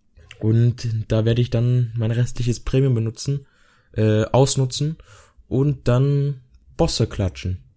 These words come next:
Weil ich hab nämlich über zweiundzwanzigtausend an der Wand erfarmt. Zehntausend waren da noch von der einen Herausforderung. Oh, ich hab hier ein Haar an dem Kinn. Das ist ja lustig, das fühlt sich voll witzig an, Alter. Ah!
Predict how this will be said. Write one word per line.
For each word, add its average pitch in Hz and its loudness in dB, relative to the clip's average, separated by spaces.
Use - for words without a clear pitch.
Weil 101 -4
ich - -2
hab 131 0
nämlich 131 0
über 135 0
zweiundzwanzigtausend 131 -2
an 90 -2
der 98 0
Wand 147 -6
erfarmt. 143 -4
Zehntausend 127 0
waren 110 2
da 127 0
noch 120 -2
von 113 -2
der 101 -2
einen 104 -2
Herausforderung. 127 -8
Oh, - -20
ich - -16
hab - -12
hier 95 -4
ein 95 -8
Haar 120 -10
an 107 -8
dem 98 -8
Kinn. - -14
Das - -18
ist 110 -8
ja 113 -12
lustig, 113 -14
das - -20
fühlt 123 -10
sich 127 -8
voll 156 -8
witzig - -12
an, - -12
Alter. - -16
Ah! - -2